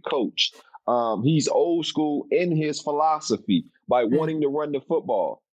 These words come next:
Speaker 1: He's also old school in his approach. "Let me tell you what's on my mind. I'm not playing a game of who said what behind closed doors. I'm gonna
Speaker 2: Right.
Speaker 1: tell you right to your face what the expectations is,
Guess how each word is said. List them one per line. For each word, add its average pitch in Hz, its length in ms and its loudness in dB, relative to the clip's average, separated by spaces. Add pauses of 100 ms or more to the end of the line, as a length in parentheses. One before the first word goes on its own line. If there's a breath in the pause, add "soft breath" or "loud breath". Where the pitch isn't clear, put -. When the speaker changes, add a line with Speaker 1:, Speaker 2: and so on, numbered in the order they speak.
Speaker 1:
He's 175 180 4
also 196 300 2
old 180 340 2
school 185 300 -2
in 180 100 -2
his 180 160 -4
approach. 185 500 -2 (400)
"Let 123 320 4
me 185 140 0
tell 190 300 0
you 190 180 2
what's 190 260 2
on 196 160 0
my 202 160 -2
mind. 214 340 0
I'm 202 200 -2
not 196 220 -2
playing 208 340 0
a 185 60 2
game 180 400 -2
of 170 220 2 (440 loud breath)
who 196 180 4
said 185 300 2
what 175 340 2
behind 170 440 -2
closed 170 360 0
doors. 185 340 0
I'm 208 80 4
gonna 247 120 8
Speaker 2:
Right. 180 220 2
Speaker 1:
tell 180 200 0
you 170 180 2
right 147 240 2
to 202 100 0
your 208 160 4
face 175 360 0
what 214 180 0
the 185 180 2
expectations 165 800 -2
is, 151 260 -2